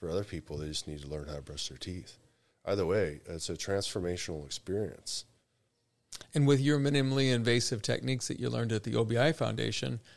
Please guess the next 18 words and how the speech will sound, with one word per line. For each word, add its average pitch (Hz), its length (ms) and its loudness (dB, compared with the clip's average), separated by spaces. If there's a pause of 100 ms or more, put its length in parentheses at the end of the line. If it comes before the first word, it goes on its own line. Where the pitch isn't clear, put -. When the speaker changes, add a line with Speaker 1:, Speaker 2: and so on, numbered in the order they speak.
(120)
Speaker 2:
full 147 200 4
mouth 139 280 4
dentistry 123 680 2
doesn't 131 300 6
always 123 300 4
mean 120 140 0
twenty-eight 110 380 0
crowns. 110 480 -2 (340)
Speaker 1:
Absolutely, 107 640 2
and 87 140 -2
most 104 240 2
people 104 260 0
are 82 60 -2
really 87 260 -2
relieved 87 640 -2
to 78 100 -8
hear 92 320 -4
that. - 420 -14